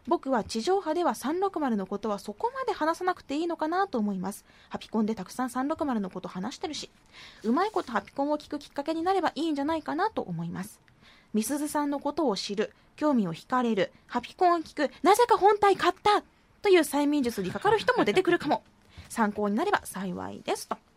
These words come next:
なるほど。もう無理やりこう三六〇の話をせずに、私がなんか話、ちょっとこう面白い話を頑張ってして、「何この子、ちょっと面白いかも」っ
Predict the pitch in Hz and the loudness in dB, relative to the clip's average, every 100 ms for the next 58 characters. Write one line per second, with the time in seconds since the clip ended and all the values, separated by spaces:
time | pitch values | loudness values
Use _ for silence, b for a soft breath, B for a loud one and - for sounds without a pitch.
0 | _ _ _ _ _ _ _ _ - 254 | _ _ _ _ _ _ _ _ -6 -2
1 | 247 254 254 220 B B B B B - | 0 0 0 0 B B B B B -6
2 | 233 262 440 453 427 415 349 339 339 330 | -2 0 0 0 -2 -2 -2 -2 -2 -2
3 | 302 254 220 220 226 247 233 269 226 254 | 0 0 0 0 -2 -4 -4 -4 -4 -4
4 | 226 B B B - 427 415 403 427 381 | -4 B B B -4 0 2 4 2 0
5 | 240 254 302 - - _ _ _ _ _ | -2 -2 -2 -6 -14 _ _ _ _ _
6 | - - 330 - 247 B B - 262 294 | -8 -6 -4 0 0 B B -2 0 2
7 | 349 359 330 233 226 208 226 262 302 180 | 2 2 2 0 -2 -4 -2 0 -2 -2
8 | - 330 262 _ _ _ _ _ _ _ | -4 0 0 _ _ _ _ _ _ _
9 | _ _ _ _ _ _ - - 247 330 | _ _ _ _ _ _ -20 -8 -4 -4
10 | 220 196 - 170 - _ _ 285 - 190 | -4 -6 -6 -8 -10 _ _ -6 -4 -4
11 | 214 262 320 254 214 196 | -4 -2 0 0 0 0